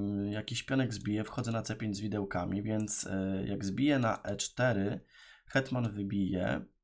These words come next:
Hetman wybije, powiedzmy tym pionkiem, skoczek tutaj i biorę pionka i wisi skoczek, będę miał piona więcej. Ale jak zagram F trzy,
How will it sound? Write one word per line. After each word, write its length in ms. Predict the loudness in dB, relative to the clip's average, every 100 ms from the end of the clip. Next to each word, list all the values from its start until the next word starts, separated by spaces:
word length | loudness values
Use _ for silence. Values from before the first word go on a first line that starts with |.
| _ _ _ _ _ _ _ _ _ -20 _ -4
Hetman 400 | -4 0 -2 -2
wybije, 580 | -2 0 2 2 0 -2
powiedzmy 360 | -6 -6 -6
tym 200 | -4 -4
pionkiem, 520 | -2 -4 -2 -4 -2
skoczek 500 | -4 -6 -6 -6 -8
tutaj 680 | -8 -6 -6 -2 0 0 -2
i 60 | -4
biorę 240 | -4 -4
pionka 480 | -2 -2 -2 -2 -4
i 120 | -4
wisi 380 | -6 -6 -6 -6
skoczek, 520 | -8 -2 -2 0 -4
będę 180 | -4 -4
miał 80 | -4
piona 200 | -4 -2
więcej. 500 | -2 -2 -4 -6 -8 -14 -20 -20 -20 4
Ale 400 | 12 12 12 8 2 -12 -20 _ _ -20 _ _ _ -20 _ _ -20 _ -2
jak 200 | -2 0
zagram 360 | 0 2 2 2
F 180 | -2 -2
trzy, 520 | -2 0 0 -2